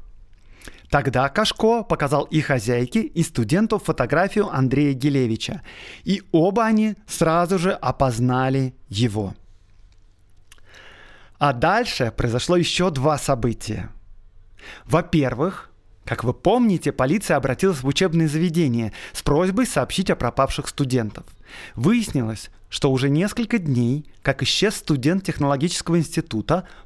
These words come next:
Павел Подлуцкий. Он был сиротой, получил наследство от отца около восьми тысяч рублей.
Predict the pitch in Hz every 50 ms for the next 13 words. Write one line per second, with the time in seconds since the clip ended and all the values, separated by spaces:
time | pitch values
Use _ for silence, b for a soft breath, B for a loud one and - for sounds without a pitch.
0 | B - 131 127 127 127 147 151 143 - 151 143 135 151 156 139 - - - -
1 | - 110 - - - - B B B B B B B B - 175 208 202 226 214
2 | - - 208 185 180 156 - - 113 104 113 131 170 175 b b b b b b
3 | b b b - 120 123 120 - 208 214 190 165 - - 160 175 175 - 156 143
4 | 135 - 135 - - - - 131 - 233 - 220 214 190 190 185 - 196 180 180
5 | 185 170 - 185 165 151 151 156 156 156 156